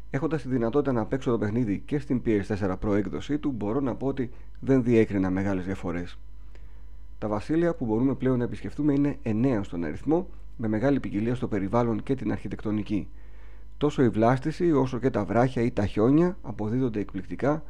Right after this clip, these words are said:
με λίγο πιο εντυπωσιακή απεικόνηση αυτή της βλάστησης. Παρά όμως τα παραπάνω, εξακολουθώ να θεωρώ ότι το Horizon Forbidden West είναι το ομορφότερο παιχνίδι που έχω δει μέχρι σήμερα.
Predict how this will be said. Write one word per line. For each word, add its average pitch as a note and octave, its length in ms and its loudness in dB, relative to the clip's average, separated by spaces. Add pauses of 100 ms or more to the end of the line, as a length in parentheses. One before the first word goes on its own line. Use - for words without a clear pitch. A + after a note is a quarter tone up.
(340)
με B2+ 160 4
λίγο D3 240 6
πιο D3 180 4
εντυπωσιακή B2 560 2
απεικόνηση C3 540 2
αυτή A#2+ 240 0
της A2+ 200 -2
βλάστησης. - 680 0 (960)
Παρά A#2+ 220 2
όμως E3+ 200 0
τα B2+ 80 -2
παραπάνω, A#2+ 460 0
εξακολουθώ G#2 720 0
να D3 100 4
θεωρώ A2+ 360 2
ότι C3 160 2
το G2 200 2
Horizon B2+ 300 2
Forbidden G#2 400 2
West C#3 240 4 (440)
είναι C3+ 360 2 (120)
το B2 80 4
ομορφότερο A2 500 2
παιχνίδι G#2 340 2
που G#2 120 0
έχω G#2 160 0
δει G2+ 100 0
μέχρι G#2 260 2
σήμερα. E2 420 -2